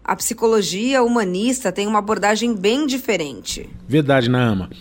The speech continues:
Speaker 2: A psicologia humanista, com nomes como Carl Rogers e Abraham Maslow, vê a personalidade como uma busca por autorrealização e crescimento. Esses estudiosos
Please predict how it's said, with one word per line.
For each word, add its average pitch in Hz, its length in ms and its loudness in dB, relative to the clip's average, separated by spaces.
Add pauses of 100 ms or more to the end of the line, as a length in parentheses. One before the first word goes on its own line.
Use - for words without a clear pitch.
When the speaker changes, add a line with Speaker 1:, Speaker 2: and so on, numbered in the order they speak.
(220)
Speaker 2:
A 117 120 -2
psicologia 147 540 2
humanista, 123 800 0
com 123 140 -2
nomes 127 280 0
como 127 260 -2
Carl 127 240 0
Rogers 113 720 0
e 117 240 -4
Abraham 127 400 2
Maslow, 120 420 0 (420)
vê 135 180 2
a 185 60 2
personalidade 143 720 0
como 170 180 0
uma 165 200 2
busca 160 340 0
por 160 320 -2
autorrealização 156 1160 2
e 123 40 -4
crescimento. 165 720 0 (320)
Esses 151 280 2
estudiosos 113 760 0